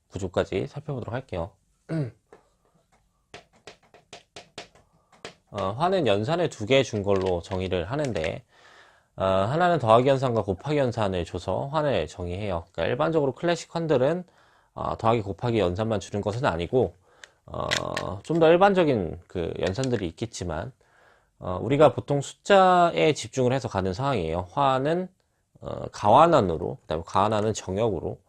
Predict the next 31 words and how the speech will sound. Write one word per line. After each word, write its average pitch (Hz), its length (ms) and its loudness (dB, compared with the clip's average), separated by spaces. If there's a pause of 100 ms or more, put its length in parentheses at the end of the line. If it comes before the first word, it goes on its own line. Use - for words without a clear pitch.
그다음 90 200 -8
정역은 98 460 -2
채로, 139 440 -4 (360)
그러니까 82 320 -2 (380)
조건을 135 320 2
좀 156 160 0
더 135 220 8
좋게 - 340 -4
줘서 95 320 -6
끌고 175 220 0
가는 147 200 2
상황이다 127 440 -2
보니까 104 480 -8 (360)
이 123 60 -2
필드는 196 680 4
넘버 135 320 4
필드, 80 360 -2 (120)
그러니까, 90 280 -8 (880)
아, - 180 -6
넘버 98 240 -4
필드라고 87 560 -2
하면 82 200 -14
안 82 140 -8
되고 85 260 -8 (140)
숫자체들, 120 720 0
숫자체들에, 117 1400 0 (520)
어, 71 200 -4
집중해서 120 500 -2
가는 92 260 -2
상황이다 127 420 -2
보니까 87 580 -4